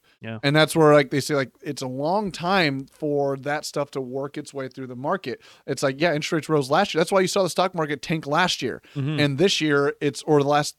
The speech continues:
Speaker 2: couple months, it's been rising, is because it's a precursor to where they think the market's going to be.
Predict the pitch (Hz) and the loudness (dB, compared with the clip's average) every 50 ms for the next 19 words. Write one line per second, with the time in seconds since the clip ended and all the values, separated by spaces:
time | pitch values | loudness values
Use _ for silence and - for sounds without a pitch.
0 | _ _ - - 156 - 135 143 185 208 175 143 - - - 156 - - 143 143 | _ _ -4 -4 -2 -2 0 2 4 4 4 2 -2 -4 -4 -4 -4 -4 0 0
1 | 143 139 139 143 165 196 185 147 113 - - - _ - - _ _ _ _ - | 0 2 2 2 2 2 2 0 -2 -8 -12 -18 _ -20 -20 _ _ _ _ -2
2 | 143 139 143 147 127 147 139 143 131 139 131 120 _ _ _ _ _ - - - | -2 0 0 0 2 2 2 2 2 -2 -6 -6 _ _ _ _ _ -6 -2 2
3 | - 202 233 233 - - 156 143 135 - 156 147 139 - - 143 139 147 147 147 | 4 4 4 2 2 2 2 2 2 2 -2 -2 -2 0 -2 0 0 2 2 2
4 | 147 147 147 143 - 156 143 - 143 135 139 135 131 139 120 113 - - 143 165 | 0 0 -2 -2 -4 -6 -6 -4 -4 -4 -4 -4 -4 -8 -12 -10 -8 -6 -4 -2
5 | 170 156 143 135 104 120 104 - - | -2 -2 -2 -4 -6 -8 -10 -12 -16